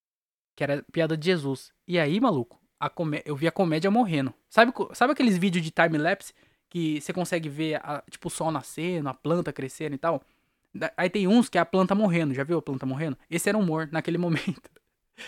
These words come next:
Eu falando de Jesus e a planta morrendo, assim, ó. O mundo acabando, as coisas explodindo, o humor nacional indo pro, pro ralo. Morrendo mesmo, o humor morrendo. <laughs> O silêncio cada vez ficando mais barulhento.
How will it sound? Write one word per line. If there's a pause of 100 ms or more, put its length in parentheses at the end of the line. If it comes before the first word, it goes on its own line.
(260)
Eu
falando
de
Jesus (240)
e
a
planta
morrendo,
assim,
ó. (1120)
O
mundo
acabando, (160)
as
coisas
explodindo,
o
humor
nacional (400)
indo
pro, (200)
pro
ralo. (580)
Morrendo
mesmo, (160)
o
humor
morrendo. (380)
<laughs> (200)
O
silêncio
cada
vez
ficando
mais
barulhento.